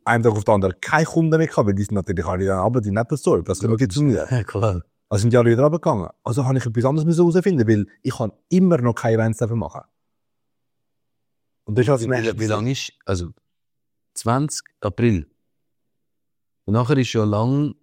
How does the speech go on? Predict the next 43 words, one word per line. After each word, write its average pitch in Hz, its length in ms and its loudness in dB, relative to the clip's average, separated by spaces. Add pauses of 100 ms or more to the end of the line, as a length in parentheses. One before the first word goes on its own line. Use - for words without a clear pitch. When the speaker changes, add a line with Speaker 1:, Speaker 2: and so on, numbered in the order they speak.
(120)
Speaker 2:
hast 104 180 -4
du - 40 -16
keine 107 200 0
Events. 107 460 -2
Speaker 1:
Also 113 240 2
ich 113 120 0
habe 123 400 0 (300)
gegründet 151 380 6
im 107 180 4
März. 95 560 -2 (400)
Effektiv 156 1040 0
Eröffnung 151 680 2
habe 117 220 0
ich 104 60 -4
gehabt 117 300 -2
im 107 240 0
Juni. 98 580 -2 (1700)
Ja, 98 180 -2
im 98 220 0
Juni 139 260 8
habe 135 160 6
ich 120 80 2
die - 60 4
Eröffnung 101 360 2
Speaker 2:
Bis 92 120 -2
Speaker 1:
gehabt. 110 140 0
Speaker 2:
einundzwanzig 90 580 -2
ist - 60 -14
gar 107 180 -2
nicht 127 200 -2
gelaufen. 113 300 -4
Speaker 1:
Das 107 100 2
ist 117 160 -6
gar 85 140 -6
nicht 107 120 -2
Speaker 2:
Eben. 107 80 -2
Speaker 1:
gelaufen. 87 400 -6
Speaker 2:
Mhm. 87 340 -4
Speaker 1:
Ja, 76 180 -10
das 90 140 -10
ist - 40 -10
schon 107 260 2
über, 85 280 -2